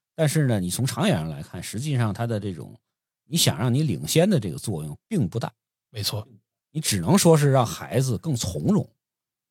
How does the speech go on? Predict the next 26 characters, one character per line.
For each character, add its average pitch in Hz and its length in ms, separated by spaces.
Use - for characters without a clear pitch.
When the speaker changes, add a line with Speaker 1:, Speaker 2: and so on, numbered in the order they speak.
Speaker 1:
如 147 100
果 160 100
从 120 140
这 311 160
个 160 100
角 101 200
度 95 120
上 85 100
来 80 160
讲 82 240
的 76 60
话， 76 220
它 - 160
是 107 180
有 62 200
一 92 80
点 92 180
点 92 160
正， 85 160
正， 101 220
正 107 200
向 82 200
的 73 60
意 78 160
义 76 100
的。 - 80